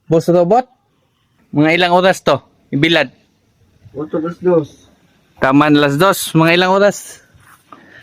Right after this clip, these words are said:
Speaker 1: Twelve, thirteen, four. Mga apat na oras to ibilad, mga idol.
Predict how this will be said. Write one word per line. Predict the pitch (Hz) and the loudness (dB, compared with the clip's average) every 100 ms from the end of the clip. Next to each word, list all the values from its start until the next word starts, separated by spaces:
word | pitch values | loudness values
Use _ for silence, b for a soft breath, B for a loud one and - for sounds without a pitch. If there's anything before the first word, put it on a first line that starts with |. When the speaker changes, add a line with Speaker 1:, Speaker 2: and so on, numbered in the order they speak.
| B B B _ - | B B B _ -2
Speaker 1:
Twelve, | 156 151 143 151 135 | 2 2 2 0 0
thirteen, | 143 - 156 147 135 127 | -2 -2 0 2 2 2
four. | 135 120 - | 0 -4 -2
Mga | 139 135 143 | -2 0 -2
apat | 156 175 - | -4 -4 -2
na | 156 | 0
oras | 170 180 165 - | 2 0 -2 -2
to | 160 | 0
ibilad, | 156 160 165 165 | 0 0 0 0
mga | 156 151 156 | 2 2 2
idol. | 160 196 | 2 2